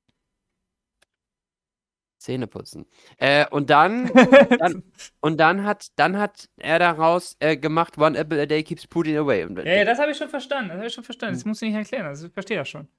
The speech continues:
Speaker 1: Oh,
Speaker 2: Ähm.
Speaker 1: nach dem Genuss eines Apfels sollten Sie eine Wartezeit von etwa zwanzig bis dreißig Minuten einhalten, bevor Sie Ihre Zähne putzen, um den Zahnschmelz vor Säureschäden zu schützen.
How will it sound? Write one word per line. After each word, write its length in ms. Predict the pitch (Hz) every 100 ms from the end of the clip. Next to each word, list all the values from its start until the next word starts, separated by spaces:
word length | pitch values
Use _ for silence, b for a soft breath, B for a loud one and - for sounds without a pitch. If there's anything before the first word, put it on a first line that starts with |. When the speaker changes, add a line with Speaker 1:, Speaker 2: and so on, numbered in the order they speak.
| _ _ _ _ _ _ -
Speaker 1:
Oh, 320 | 208 240 127
Speaker 2:
Ähm. 40 |
Speaker 1:
nach 200 | 135 165
dem 160 | - 196
Genuss 320 | 165 170 254
eines 240 | - 175 -
Apfels 340 | 202 - 170
sollten 280 | 156 190 196
Sie 100 | 156
eine 180 | 143 135
Wartezeit 440 | 175 202 - 170
von 120 | 135
etwa 220 | 135 151
zwanzig 340 | 143 156 190 190
bis 120 | 143
dreißig 300 | - 139 156
Minuten 340 | 143 165 - 113
einhalten, 440 | 101 113 120 131
bevor 300 | 123 - 175
Sie 80 | 151
Ihre 200 | 123 127
Zähne 280 | - 170 190
putzen, 380 | - 170 156
um 100 | -
den 160 | 123 120
Zahnschmelz 580 | - 143 165 - 165 156
vor 160 | - 123
Säureschäden 760 | 123 170 202 180 - 160 -
zu 120 | -
schützen. 460 | 107 233 - -